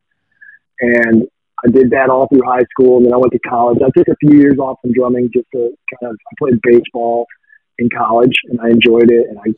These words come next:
gave it a couple of years. And then after that, I, I went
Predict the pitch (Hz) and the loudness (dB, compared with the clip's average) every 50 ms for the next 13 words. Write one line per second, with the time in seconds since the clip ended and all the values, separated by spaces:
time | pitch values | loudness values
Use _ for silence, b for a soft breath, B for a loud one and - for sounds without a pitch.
0 | _ 117 - 123 120 120 120 117 113 - 120 113 120 113 110 110 110 113 117 117 | _ -4 0 0 2 2 0 -2 -4 -6 -6 -2 -2 0 2 4 4 4 4 4
1 | 117 113 - _ - 117 117 113 110 113 113 - _ _ _ - 123 127 120 - | 2 0 -4 _ -8 -6 -4 -2 -2 -2 -2 -4 _ _ _ -6 -6 -6 -6 -6
2 | 117 110 120 131 135 123 - - - - _ - - - 113 117 120 123 - | -6 -4 -2 0 -2 -2 -2 -4 -4 -4 _ -14 -14 -10 -8 -6 -6 -6 -8